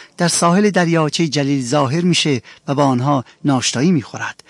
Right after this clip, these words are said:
در آنجا بود که عیسی دربارهٔ پتروس و مرگش صحبت کرد که در فصل بیست و یک انجیل یوحنا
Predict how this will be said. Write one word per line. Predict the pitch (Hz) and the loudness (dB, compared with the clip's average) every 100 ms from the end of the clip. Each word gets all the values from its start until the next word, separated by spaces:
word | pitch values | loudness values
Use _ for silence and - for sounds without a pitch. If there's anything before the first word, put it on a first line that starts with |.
| - - | -20 -6
در | 143 | -2
آنجا | 135 131 170 | 0 2 2
بود | 170 170 | 0 -2
که | - | -2
عیسی | 170 143 - 175 160 - _ _ - | -2 -2 0 2 0 -4 _ _ -6
دربارهٔ | 165 143 160 156 156 160 | -4 -2 0 2 2 -2
پتروس | 160 143 165 147 - - _ _ | -4 -4 -2 -2 -2 -8 _ _
و | 147 147 | -2 0
مرگش | 135 151 156 127 113 - _ | 2 2 0 -2 -6 -8 _
صحبت | - - 123 - 139 | -8 -4 -4 -4 -4
کرد | - 160 160 | -4 -4 -4
که | 143 | -4
در | 135 | -4
فصل | 127 160 - 139 | -2 -4 -4 -4
بیست | 131 - | -6 -4
و | |
یک | 143 139 | -4 0
انجیل | 131 120 127 | -2 -2 -4
یوحنا | 120 117 117 151 151 | -4 -2 0 2 0